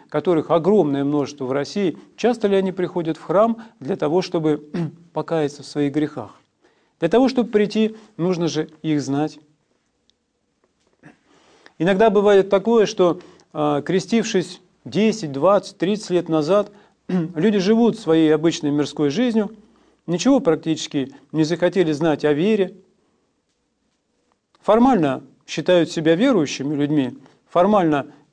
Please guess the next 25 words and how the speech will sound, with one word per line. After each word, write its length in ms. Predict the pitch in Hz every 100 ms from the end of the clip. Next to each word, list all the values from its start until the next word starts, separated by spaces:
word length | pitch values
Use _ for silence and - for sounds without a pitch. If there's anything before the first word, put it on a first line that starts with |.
| _
э, 60 | 151
носят 600 | 151 143 147 160 156 135
крест 320 | 226 262 -
на 80 | 175
груди, 480 | 170 165 151 131 - _ -
но 80 | 147
тем 160 | 240
не 100 | 233
менее 240 | 233 240 196
жизни 260 | 208 208
христианской 580 | - 175 175 202 180 180
не 100 | 175
ведут. 380 | 175 139 113 - _ _ _
Что 180 | - 233
же 140 | 226
им 120 | 226
делать 320 | 185 165 135
таким 300 | 151 147 151
людям, 340 | 151 214 185 - -
когда 260 | - 156 190
у 60 |
них 140 | 190 165
случится 440 | 180 180 185 175
беда? 320 | 165 175 131 113 - _ _ _ _ _ _ _ _
Некоторые, 720 | 151 240 294 - 147 127